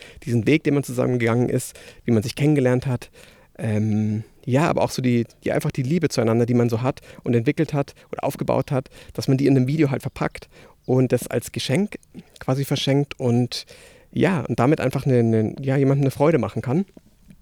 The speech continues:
Aber eben auf ganz, ganz einfache Art in so einem kleinen Online-Kurs, ähm, das,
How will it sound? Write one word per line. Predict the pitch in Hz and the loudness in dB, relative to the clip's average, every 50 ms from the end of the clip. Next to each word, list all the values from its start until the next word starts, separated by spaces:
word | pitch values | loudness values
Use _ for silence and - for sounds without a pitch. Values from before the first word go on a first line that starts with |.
| - _ _ _ _ _ _ _ - - - - - | -20 _ _ _ _ _ _ _ -20 -20 -20 -12 -6
Aber | - - 147 - | -2 -2 0 0
eben | 147 156 - | 0 2 2
auf | 110 127 - | 0 0 0
ganz, | - 143 151 - | 0 -2 0 0
ganz | 156 131 - | 0 -2 -2
einfache | - 123 127 - - 120 123 110 - | 0 -2 -2 -2 -2 -4 -4 -4 -2
Art | 110 107 117 117 - | 0 0 0 0 0
in | 110 104 | -2 -2
so | - 107 | 0 0
einem | 107 104 | 0 -2
kleinen | - - 110 110 120 123 117 - - - - - | -2 -2 0 2 2 2 0 -2 -4 -14 -16 -6
Online-Kurs, | - 131 156 165 165 160 - - - 147 151 - - - - _ - - - - - _ _ _ _ _ - - - | 0 2 2 4 4 2 2 0 0 0 0 0 -2 -8 -12 _ -20 -20 -20 -20 -20 _ _ _ _ _ -20 -10 -4
ähm, | - 123 127 131 127 127 131 127 | -2 0 2 2 2 2 2 2
das, | - 127 - - | 0 0 -2 -4